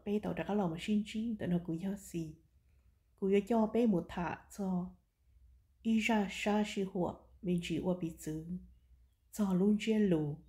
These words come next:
đợi tụi nhá xó sự thiên nhan chia to. Ý lúc xia hở trâu là một lần. Mua ý tụi vinh dầu phong dư.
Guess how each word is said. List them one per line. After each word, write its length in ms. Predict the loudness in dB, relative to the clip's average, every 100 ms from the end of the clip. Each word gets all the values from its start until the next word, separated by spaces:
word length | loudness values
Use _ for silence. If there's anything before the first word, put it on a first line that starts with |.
| -20 _ _ 0
đợi 220 | 2 2
tụi 100 | 0
nhá 280 | 0 0 0
xó 300 | -2 -2 -2
sự 380 | -2 -2 -2 -4
thiên 240 | -4 -2 0
nhan 240 | 0 -2
chia 220 | -2 -2 -4
to. 260 | -6 -10 -10 _ _ _ _ _ _ _ _ _ _ _ _ _
Ý 160 | 0 4
lúc 100 | 4
xia 180 | 4 0
hở 300 | 2 2 0 -4
trâu 200 | -2 2
là 80 | 2
một 140 | 0 -2
lần. 340 | -4 -8 -10 -16 -20 -20 -20 -20 -8
Mua 120 | 0 2
ý 140 | 4
tụi 160 | 4 4
vinh 240 | 4 4
dầu 240 | 2 0 -2
phong 260 | 0 2
dư. 300 | 4 2 -2